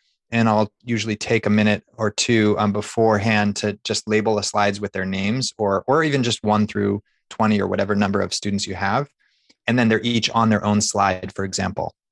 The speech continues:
And you can do this with pretty much any of these digital whiteboard tools where you kind of have, for example, with Mural or Miro, you can kind of copy and paste a set of, you know, a-, an area essentially that is for, designated for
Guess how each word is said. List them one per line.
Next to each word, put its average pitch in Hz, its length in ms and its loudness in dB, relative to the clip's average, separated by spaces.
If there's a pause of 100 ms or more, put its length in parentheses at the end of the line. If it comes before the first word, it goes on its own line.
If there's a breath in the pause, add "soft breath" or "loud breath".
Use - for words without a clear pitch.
(120)
And 113 100 4
you 127 80 4
can 143 120 2
do 127 120 4
this 113 200 2
with 107 140 -2
pretty 110 180 2
much 98 220 0
any 104 180 0
of 98 80 -2
these 98 180 -4
digital 95 380 -4
whiteboard 92 500 -2 (560)
tools 95 440 0
where 101 100 -2
you 95 100 -2
kind 98 220 -2
of 95 80 -6
have, 98 480 -2
for - 180 -8
example, 101 340 -2
with 92 160 -4
Mural 107 460 2
or 92 220 -8 (160)
Miro, 110 440 2 (420 soft breath)
you 110 100 0
can 107 140 2
kind 107 200 0
of - 120 -6
copy 113 280 0
and 95 140 -2
paste - 600 -2 (320)
a 107 80 -6
set - 640 -2
of, 95 380 -6 (320)
you 113 100 -2
know, 104 140 2
a-, 117 160 -4
an 117 140 0
area 113 440 2
essentially 101 500 -2
that 98 220 -2
is 104 160 -2
for, 98 300 -6
designated 101 640 0
for 98 300 -4